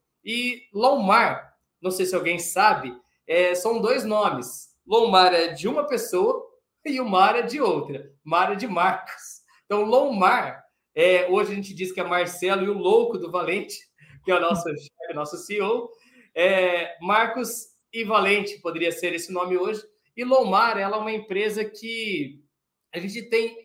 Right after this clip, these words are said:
nomes diferentes. Por exemplo, nós não somos vendedores. Os nossos vendedores são chamados de especialistas.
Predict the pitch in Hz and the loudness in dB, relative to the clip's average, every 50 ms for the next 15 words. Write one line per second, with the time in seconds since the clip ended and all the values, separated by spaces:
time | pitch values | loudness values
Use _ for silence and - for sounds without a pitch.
0 | _ _ _ 185 190 220 240 262 254 233 214 - - 180 - 202 190 - 120 117 | _ _ _ -6 -2 2 4 4 4 2 0 -6 -6 -10 -10 -10 -10 -10 -12 -16
1 | - - - - - - _ _ _ _ - 220 214 190 - 185 - - 170 165 | -18 -20 -20 -20 -20 -20 _ _ _ _ -4 -2 -2 -2 -2 -4 -4 -6 -8 -8
2 | 180 220 262 254 220 247 269 277 - - - 220 214 226 226 226 214 202 - - | -4 -2 -2 -2 -2 -2 -4 -6 -6 -6 -4 -2 -2 -2 -2 -4 -6 -10 -10 -12
3 | - - _ _ _ _ _ _ 147 196 220 220 233 196 185 180 160 127 120 117 | -14 -16 _ _ _ _ _ _ -4 -4 -2 -2 -2 -2 -2 -2 -2 -2 -6 -8
4 | - - - - - - _ _ _ _ _ _ _ - 151 143 143 175 196 220 | -12 -14 -14 -16 -18 -18 _ _ _ _ _ _ _ -18 -14 -10 -6 -4 -4 -4
5 | 220 - 220 180 180 208 208 190 180 - 190 214 214 196 - 214 196 196 - 185 | -4 -8 -10 -8 -8 -6 -4 -4 -4 -4 -4 -6 -6 -6 -8 -10 -10 -8 -8 -6
6 | 170 175 190 190 185 - 190 196 - - 214 208 208 - 220 214 202 170 156 147 | -4 -2 -4 -4 -4 -6 -12 -14 -12 -8 -8 -8 -6 -4 -6 -6 -6 -6 -8 -8
7 | - - _ _ _ - - - - | -10 -14 _ _ _ -20 -20 -20 -20